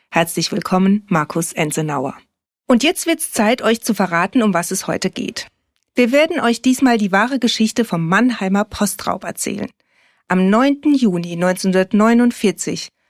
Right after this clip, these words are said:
am Morgen kurz vor zehn Uhr, wäre das Verbrechen im Großstadtgetümmel um ein Haar untergegangen.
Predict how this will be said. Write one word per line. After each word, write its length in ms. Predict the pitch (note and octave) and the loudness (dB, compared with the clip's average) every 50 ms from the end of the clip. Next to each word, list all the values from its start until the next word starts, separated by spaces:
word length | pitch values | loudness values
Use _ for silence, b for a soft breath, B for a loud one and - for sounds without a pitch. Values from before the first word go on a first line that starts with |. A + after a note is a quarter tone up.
| _ _ - | _ _ -6
am 160 | - F3 E3+ | -2 0 2
Morgen 480 | F3 F#3 G3 A3 A#3 A#3 A#3 A#3 A3+ - | 4 4 4 4 4 2 2 0 0 0
kurz 300 | - D#4 D#4+ D#4+ - - | 0 0 0 0 -2 -4
vor 200 | - D#4 D4 D4 | 0 0 0 0
zehn 380 | - - C4+ C4 C4 B3 - | -2 0 2 4 4 2 2
Uhr, 300 | A3 G3+ F3 E3 D#3+ E3+ _ _ _ _ _ _ _ | 0 0 0 -2 -4 -8 _ _ _ _ _ _ _
wäre 220 | - G3 F#3+ G3+ F#3+ | 0 0 2 2 2
das 180 | G#3 G#3+ G#3+ | 0 0 0
Verbrechen 600 | - A3 G3 - - A#3 B3+ C4 - C#4+ C#4 C4+ - | 0 -2 -4 -2 0 0 0 0 2 2 0 0 0
im 120 | - G#3+ | -2 -4
Großstadtgetümmel 1040 | - - F#3+ G#3 A3+ A3+ - - - A#3 A#3 - B3+ A#3 - - A3+ G#3+ G#3 A3 - - | -4 0 0 2 2 2 0 -2 -2 -2 -2 -2 -4 -4 0 2 2 2 2 2 0 0
um 180 | G3 F#3 - - | -2 -2 -2 -2
ein 320 | F3+ F#3+ G3+ G#3+ A3 F#3+ | 0 0 0 0 0 -2
Haar 200 | G3+ G3 G3+ - | -2 -4 -2 0
untergegangen. 640 | G#3 F#3+ - G3 E3 D3+ D3+ - E3 D#3 - F3+ F3 | 0 0 0 -2 -4 -6 -6 -6 -6 -6 -8 -8 -12